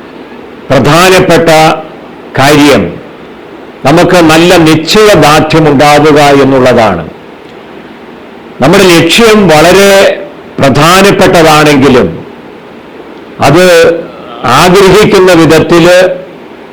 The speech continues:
നേടിയെടുക്കാൻ സാധിച്ചെന്ന് വരില്ല. പൊതുവായ ലക്ഷ്യം പോരതാനും, നമ്മുടെ ലക്ഷ്യം നേടാവുന്നതായിരിക്കണം, പ്രായോഗികമായതായിരിക്കണം.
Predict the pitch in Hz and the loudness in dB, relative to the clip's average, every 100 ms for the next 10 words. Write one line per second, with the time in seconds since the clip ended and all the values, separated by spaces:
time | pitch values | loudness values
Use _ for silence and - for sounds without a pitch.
0 | - 131 165 185 180 165 165 160 143 139 | -4 0 2 2 2 2 2 0 0 0
1 | 151 160 165 156 147 135 127 110 - - | 0 0 0 2 2 2 2 0 -2 -6
2 | - - - - - - - - - - | -16 -20 -20 -20 -20 -20 -20 -20 -20 -20
3 | - - - - - 131 151 185 196 196 | -20 -20 -20 -20 -6 0 2 2 2 2
4 | 202 202 180 180 196 156 175 185 156 135 | 2 2 2 2 0 2 2 2 2 2
5 | 117 101 80 - - - - - - 127 | 0 -2 -6 -16 -20 -20 -20 -18 -4 0
6 | 160 165 165 165 180 185 190 - - - | 2 2 2 0 0 2 0 -4 -12 -20
7 | - - - - - - - - - - | -20 -20 -20 -20 -20 -20 -20 -20 -20 -4
8 | 117 139 165 175 180 175 175 170 160 165 | 0 2 2 2 2 2 2 2 2 2
9 | 165 165 165 165 175 170 - - - - | 2 2 2 2 0 -4 -10 -20 -20 -20
10 | - - - - 131 156 180 180 170 175 | -20 -20 -12 -2 0 2 2 2 2 2
11 | 175 160 160 165 165 156 160 156 156 160 | 2 2 2 2 2 2 2 2 2 0
12 | 165 | 0